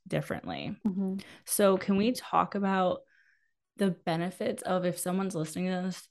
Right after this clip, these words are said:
Speaker 1: and they're like, "Wait, I wanna start to apply this." What would be the first step? Other, well, awareness is the first step. So
Speaker 2: Mm-hmm.
Speaker 1: what is the second step?
Speaker 2: So, well, let me just go back to what you said at the very beginning of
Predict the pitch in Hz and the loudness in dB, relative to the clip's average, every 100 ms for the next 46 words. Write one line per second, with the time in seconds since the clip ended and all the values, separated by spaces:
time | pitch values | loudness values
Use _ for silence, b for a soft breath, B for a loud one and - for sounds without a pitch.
0 | _ - 165 170 175 185 190 196 - 175 | _ 0 2 2 0 -2 0 0 2 2
1 | 185 185 180 - - 175 175 - 175 170 | 4 4 2 -2 0 0 0 0 4 4
2 | - 170 - 151 151 165 214 240 254 - | 4 -2 -2 2 4 6 4 4 2 -8
3 | b _ 180 180 220 226 240 208 - 170 | b _ 6 8 8 6 2 2 0 0
4 | 165 - - - 175 196 190 - 180 185 | 0 0 0 4 6 6 6 4 6 8
5 | 180 180 175 190 185 175 165 156 151 - | 8 8 6 6 4 2 -2 -4 -2 -2
6 | 160 - - 190 190 185 190 196 185 - | -2 -2 0 2 4 4 4 2 -2 0
7 | 151 - 131 - - 76 - _ - _ | -2 -2 -4 -6 -8 -6 -8 _ -20 _
8 | _ _ - - - 294 285 269 - - | _ _ -20 0 8 10 10 8 4 -4
9 | _ _ _ - 254 240 233 247 269 302 | _ _ _ 8 12 12 10 8 8 8
10 | 311 330 - 262 202 190 202 - - - | 6 2 6 6 10 8 8 4 -6 2
11 | 208 202 196 190 190 _ _ _ _ 220 | 4 6 4 0 -4 _ _ _ _ 4
12 | 202 208 196 185 180 196 185 175 175 175 | 4 4 2 0 4 4 6 4 4 4
13 | 170 170 | 4 0